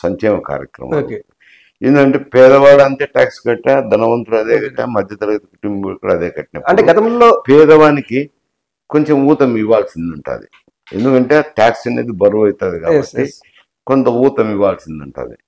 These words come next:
Speaker 1: సబ్సిడీ, సబ్సిడీ రూపంలో సంక్షేమ కార్యక్రమాలు అనేది పెట్టాల్సిందే. అది ఏ ఆర్థిక శాస్త్రమైనా ఒప్పుకుంటుంది.
Speaker 2: ఓకే.
Speaker 1: అది ఏమైందంటే వారికి ఊతం ఇచ్చే స-, సంక్షేమ కార్యక్రమాలు పోయి జీవనోపాధి పెంచి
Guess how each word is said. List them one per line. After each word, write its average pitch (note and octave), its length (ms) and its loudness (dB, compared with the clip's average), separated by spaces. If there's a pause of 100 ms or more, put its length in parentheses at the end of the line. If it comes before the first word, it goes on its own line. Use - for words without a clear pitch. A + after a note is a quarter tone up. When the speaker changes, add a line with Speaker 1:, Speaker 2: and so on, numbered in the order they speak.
(260)
Speaker 1:
సబ్సిడీ, B2 500 -2
సబ్సిడీ A#2 460 -4
రూపంలో A2 480 -6
సంక్షేమ G2+ 460 -6
కార్యక్రమాలు E2+ 640 -6
అనేది G2 220 -10 (120)
పెట్టాల్సిందే. F#2+ 600 -6
అది D#3 220 -8 (380)
ఏ B2 100 2
ఆర్థిక A#2+ 500 2
శాస్త్రమైనా G#2 580 -4
ఒప్పుకుంటుంది. F#2+ 840 -10
Speaker 2:
ఓకే. C3 280 -12 (680)
Speaker 1:
అది B2 220 4
ఏమైందంటే C#3 840 2
వారికి B2 500 2
ఊతం C3+ 300 -4
ఇచ్చే B2+ 280 -6
స-, - 200 -20 (160)
సంక్షేమ A#2 460 -2
కార్యక్రమాలు G2+ 720 -2
పోయి E2 420 -10 (760)
జీవనోపాధి B2+ 760 4
పెంచి A2+ 600 -6